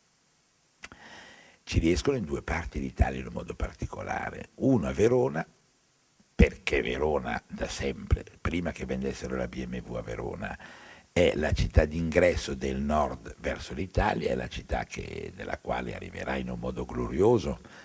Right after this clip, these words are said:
l'imperatore Federico secondo quando scende per la prima volta in Italia, c'è ancora il suo corteo dipinto, del, quello che rimane dell'architettura palatina, ah, di fronte alla chiesa di, alla, alla basilica di San Zeno,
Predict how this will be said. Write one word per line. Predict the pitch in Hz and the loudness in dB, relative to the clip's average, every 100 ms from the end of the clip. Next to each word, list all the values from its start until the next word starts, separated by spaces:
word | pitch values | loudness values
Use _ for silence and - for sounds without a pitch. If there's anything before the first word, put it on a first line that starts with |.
| - | -14
l'imperatore | - 65 - - - 69 | -12 -6 -6 -4 -4 -6
Federico | - 65 67 67 | -8 -10 -8 -8
secondo | - - - 98 80 | -10 -4 -4 -2 -4
quando | 57 60 | -6 -8
scende | - 80 67 60 | -4 -2 -2 -6
per | - | -6
la | - | -6
prima | - 62 | -6 -6
volta | 60 60 - | -6 -4 -4
in | 95 | -2
Italia, | 95 - - - | -4 -2 -2 -4
c'è | - | -8
ancora | - 62 | -8 -8
il | 60 | -6
suo | - | -8
corteo | - - - 71 | -8 -10 -6 -6
dipinto, | 62 - - 67 58 55 - - - - - | -6 -4 -4 -4 -8 -10 -12 -18 -18 -18 -16
del, | - 65 67 64 60 - | -10 -6 -4 -4 -6 -4
quello | - 82 80 | 2 2 2
che | - | -2
rimane | 65 71 76 78 71 65 | -2 0 2 2 0 -2
dell'architettura | 64 60 - - 65 65 76 69 | -4 -6 -6 -8 -8 -4 -2 -2
palatina, | 67 65 - - 67 64 62 - - - - | -2 -4 -4 -4 -4 -4 -4 -8 -18 -20 -16
ah, | - 60 57 69 - - 101 | -6 -2 -2 -2 -8 -8 -10
di | 90 64 | -10 -10
fronte | - 80 76 | -2 0 6
alla | 65 | 4
chiesa | - 73 67 | 4 -2 -2
di, | 65 62 | -4 -4
alla, | 57 58 58 55 50 | -4 -2 -2 -4 -6
alla | 55 55 | -8 -10
basilica | 55 - - 85 71 - | -6 -4 -2 -4 -4 -6
di | 65 | -6
San | - 82 98 | -6 -4 -2
Zeno, | 90 110 123 117 | 4 4 4 -2